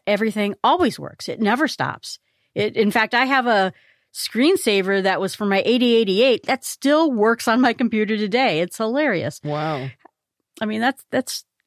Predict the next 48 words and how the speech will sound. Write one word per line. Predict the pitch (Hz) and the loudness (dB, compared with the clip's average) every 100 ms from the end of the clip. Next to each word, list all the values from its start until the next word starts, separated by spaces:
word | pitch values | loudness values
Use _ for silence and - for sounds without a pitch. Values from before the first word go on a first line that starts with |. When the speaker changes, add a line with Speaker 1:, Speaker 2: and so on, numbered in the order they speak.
| - | -6
Speaker 1:
really | 202 233 196 | 2 4 4
Speaker 2:
So, | |
Speaker 1:
old. | 254 220 | 4 4
Speaker 2:
so | 196 | 4
Speaker 1:
And | 165 226 | 4 4
so | 269 214 | 4 4
Speaker 2:
there's | 190 185 | 2 2
a | |
downside | 170 240 233 190 147 | 0 2 2 2 0
to | 139 | 0
carrying | 156 156 147 | -2 -2 0
all | 147 | 0
that | 131 123 | -2 0
baggage | 147 185 147 123 | 2 2 0 -2
with | 120 127 | -2 -2
you, | 139 135 | -2 -4
but | 135 143 135 - _ - | -2 0 0 -2 _ -6
the | 139 | -2
upside | 143 - 143 135 | -2 0 0 2
is | 143 131 | 0 0
everything | 139 165 170 | 0 0 0
always | 170 175 165 | 2 0 0
works, | 220 147 151 - | -2 -2 -6 -6
right? | 135 175 - - | -4 -6 -6 -2
Speaker 1:
Everything | 226 262 277 277 | 2 2 2 4
always | 262 254 226 | 4 4 4
works. | 247 202 - | 2 2 0
And | 214 | -2
so | 233 262 | 2 2
what | 285 | 2
happened | 262 381 359 247 | 2 0 0 -2
is | 220 | 0
when | 233 | 0
I | 226 | 2
got, | 226 240 233 - _ | 2 2 0 -6 _
uh, | - 214 196 | -4 0 0
a | 190 | 0
better | 160 330 311 | 0 2 0
job, | 190 180 175 175 | 0 0 0 0
I | 208 214 208 202 - _ _ | 0 0 0 -2 -6 _ _
ended | 233 262 262 | 0 2 2
up | 240 214 | 0 0
having | 226 220 220 | -2 -2 -4
to | 208 | -4
take | - 214 | -2 -2
a | 180 | -2
test | 156 302 320 226 - - _ _ _ _ | -4 0 2 0 -2 -12 _ _ _ _
for | - 220 220 233 226 226 | 0 2 4 4 2 0